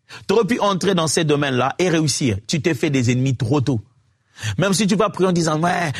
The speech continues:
même s'ils sont mes ennemis, le Seigneur est avec moi. » Tu, tu n'avais pas besoin de te faire des ennemis si tôt.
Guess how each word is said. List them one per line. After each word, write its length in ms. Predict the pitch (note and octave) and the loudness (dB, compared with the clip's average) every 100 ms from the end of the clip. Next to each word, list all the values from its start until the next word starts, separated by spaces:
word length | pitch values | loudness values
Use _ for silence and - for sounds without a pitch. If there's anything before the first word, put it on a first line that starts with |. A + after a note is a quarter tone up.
| - | -6
même 120 | E3+ | -2
s'ils 120 | E3 | -2
sont 120 | F3+ F3 | 0 0
mes 180 | D3 | 0
ennemis, 340 | C#3+ C#3 D#3+ C3+ - | 0 0 0 -2 -2
le 100 | D3 | -2
Seigneur 260 | C#3+ E3 F3 | 0 0 0
est 140 | D#3+ | 0
avec 220 | D3 D#3 | 0 -2
moi. » 200 | D3+ C#3 | 0 -2
Tu, 240 | B2+ F#3+ - _ _ _ _ | -2 -6 -6 _ _ _ _
tu 120 | G#3 | -2
n'avais 160 | A3 G#3+ | 0 2
pas 120 | A3 | 2
besoin 220 | F3 F3+ | 2 2
de 60 | D#3+ | 0
te 80 | C#3+ | 0
faire 180 | E3 | 0
des 160 | C#3 B2+ | 0 0
ennemis 220 | C3 C#3 | 0 0
si 160 | C3 G#2+ | -2 -4
tôt. 140 | F#2+ | -8